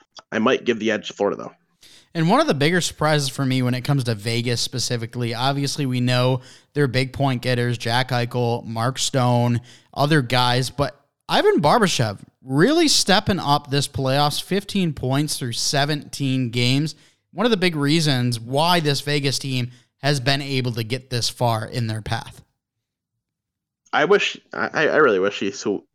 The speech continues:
Speaker 1: who we added at the deadline instead of Jeannot. I, I really do. That would, that would have been an awesome fit because he looks awesome.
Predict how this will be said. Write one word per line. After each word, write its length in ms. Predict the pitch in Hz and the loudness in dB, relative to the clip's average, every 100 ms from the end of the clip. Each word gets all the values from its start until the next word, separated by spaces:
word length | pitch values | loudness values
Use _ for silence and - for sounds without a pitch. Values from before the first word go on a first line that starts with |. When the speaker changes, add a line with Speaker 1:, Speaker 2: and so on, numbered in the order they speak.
| - | -10
Speaker 1:
who 400 | 123 117 104 92 | -2 0 0 -2
we 200 | 101 92 | -2 -2
added 220 | 90 78 | -2 -4
at 120 | 85 | -4
the 60 | 78 | -4
deadline 420 | 90 78 76 73 | -2 -2 -2 -4
instead 300 | - - 90 | -8 -4 -2
of 160 | 95 - - _ - | -2 -6 -20 _ -2
Jeannot. 460 | 101 95 85 90 - - - - | -2 0 -2 -4 -8 -20 -20 -8
I, 140 | - 80 | -4 0
I 60 | 123 | 2
really 320 | 107 90 67 | 4 2 0
do. 160 | 76 | -2
That 180 | 101 110 | 0 -2
would, 80 | - | 0
that 60 | 120 | -2
would 80 | |
have 40 | 113 | 0
been 100 | 101 | -2
an 60 | |
awesome 360 | 67 73 73 95 | -2 -2 -4 -8
fit 260 | - 90 - | -4 -6 -4
because 260 | - 98 - _ _ _ _ _ | -8 -8 -10 _ _ _ _ _
he 180 | - 135 | 0 4
looks 180 | 135 123 | 4 2
awesome. 500 | - 107 - 110 | 0 0 0 -6